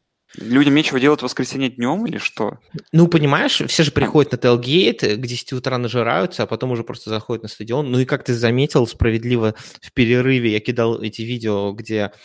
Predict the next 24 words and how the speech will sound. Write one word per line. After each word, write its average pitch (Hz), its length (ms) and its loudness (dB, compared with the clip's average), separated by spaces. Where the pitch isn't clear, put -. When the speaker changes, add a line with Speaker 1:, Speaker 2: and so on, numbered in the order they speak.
Speaker 2:
и-, - 180 -10
играли 120 360 2
в 110 80 -10
футбол 117 340 0
маскоты, 123 680 -2
и - 80 -8
мне 120 140 -2
кажется, 120 220 -4
это 113 120 -2
вот 113 120 -6
просто - 520 -4
лучшее, 123 460 -4
что - 180 -6
я 101 80 0
видел 107 460 -4
вж-, 110 420 -10
вживую 113 540 -2
за, 98 480 0
в 110 120 -8
этом 113 200 -2
году 104 440 -2
в - 160 -20
плане 101 260 0
футбола. 110 600 0